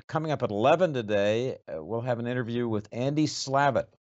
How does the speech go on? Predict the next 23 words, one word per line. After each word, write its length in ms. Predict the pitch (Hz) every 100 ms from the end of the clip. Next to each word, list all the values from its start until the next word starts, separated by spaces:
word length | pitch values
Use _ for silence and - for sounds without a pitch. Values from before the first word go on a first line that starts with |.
| _ _ _
who 80 | 98
just 260 | 92 113 -
left 220 | 127 127
the 60 | 107
White 260 | 113 135
House 320 | 139 104 104
after 260 | 104 101 -
serving 380 | - 110 101 98
as 140 | 90
a 60 | 87
senior 360 | - 113 107
advisor 580 | 98 82 98 101 92 98
on 260 | - 87 78
covid 400 | - 113 104 98
response. 800 | 71 78 - 107 95 85 95 - _ _ _ _
Tomorrow 440 | - 120 143 175 165
morning 640 | 143 165 156 104 120 131
at 200 | - 107 110
nine, 280 | 120 127
I'll 140 | 123 135
be 180 | 139 117
back, 540 | 120 120 135 - - -
uh, 140 | 107